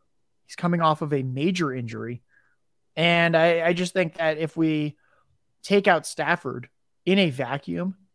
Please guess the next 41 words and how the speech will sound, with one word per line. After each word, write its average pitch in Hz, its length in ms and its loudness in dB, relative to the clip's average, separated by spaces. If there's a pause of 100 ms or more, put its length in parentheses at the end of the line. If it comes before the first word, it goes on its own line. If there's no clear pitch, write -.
Kupp 185 280 0
is 151 200 -8
not 143 300 -2
as 143 200 -4
good 147 160 -2
of 135 80 -2
a 127 80 -8
talent 139 560 -10
as 123 180 -10
Jefferson, - 640 -8 (240)
Chase, - 560 -6 (320)
Hill, 160 560 4 (460)
Diggs. 143 600 0
Like, 143 200 -4
there, 170 260 0 (240)
you 196 120 -2
could 214 120 -6
go 208 140 6
down 196 220 6
the 160 80 2
line. 151 300 0
And 156 120 -4
I 175 80 2
think, 185 380 -2 (360)
like, 151 120 -8
if 156 60 -4
I'm 202 140 0
looking 190 300 -2
right 151 180 -2
now, 147 220 -2
like, 131 260 -10 (160)
Lamb, 139 500 -6
A 156 120 -2
J 160 140 -2
Brown, 147 280 -4 (100)
Adams, 151 400 2
Metcalf, 123 680 -6 (1080)
uh, 120 440 -4 (440)
like, - 120 -20 (640)
Garrett 180 320 0
Wilson, 165 480 0